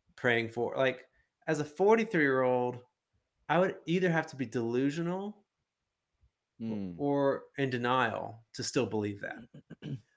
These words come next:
Speaker 1: Um,
Speaker 2: Yeah.
Speaker 1: so, like, what do I do? Do I give up altogether? Do I
Speaker 2: Mm.
Speaker 1: press through in delusion? Or do I just have to bring a lot more questions into God's presence now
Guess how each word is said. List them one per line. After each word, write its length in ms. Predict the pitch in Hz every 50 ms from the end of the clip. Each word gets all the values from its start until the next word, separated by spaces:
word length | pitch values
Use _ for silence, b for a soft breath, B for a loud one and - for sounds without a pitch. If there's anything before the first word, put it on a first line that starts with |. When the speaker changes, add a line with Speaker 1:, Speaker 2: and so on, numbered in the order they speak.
| _ _ _ _
Speaker 1:
Um, 300 | 117 117 117 117 113 113
Speaker 2:
Yeah. 80 | 113 110 -
Speaker 1:
so, 300 | - - 175 165 156 147
like, 220 | 147 147 139 -
what 180 | 123 123 139 151
do 100 | 165 151
I 100 | 143 135
do? 240 | 131 131 113 - - - - _ _ _ _ _ _
Do 120 | - 127
I 60 | 120 113
give 260 | 107 - 123 117 117
up 260 | 127 147 180 185 -
altogether? 840 | 165 165 160 160 143 139 139 139 143 139 135 135 139 143 139 b b b b b b b b _ - 113
Do 220 | 110 131 127 127
I 400 | 127 123 120 120 120 117 117 -
Speaker 2:
Mm. 180 | - 92 - -
Speaker 1:
press 360 | - - 156 151 147 151 -
through 300 | - 147 147 147 143 139
in 100 | 139 135
delusion? 840 | 120 123 120 120 123 123 120 113 110 113 123 113 113 113 113 113 110 - _ _ _ _ _ _ _ _ _ _ _
Or 80 | - 127
do 260 | 120 - 139 139 135
I 120 | 123 127 131
just 340 | 123 139 131 - - - _ -
have 200 | - - 147 139
to 80 | - 135
bring 260 | 113 120 127 131 131
a 60 | 120
lot 280 | 110 107 110 117 135 139
more 120 | 135 123
questions 640 | 110 - - - 123 113 110 - - 117 104 101 101
into 160 | 107 104 104
God's 240 | 101 104 98 101 -
presence 500 | - - 107 101 98 95 98 101 - -
now 380 | 107 104 104 104 101 101 101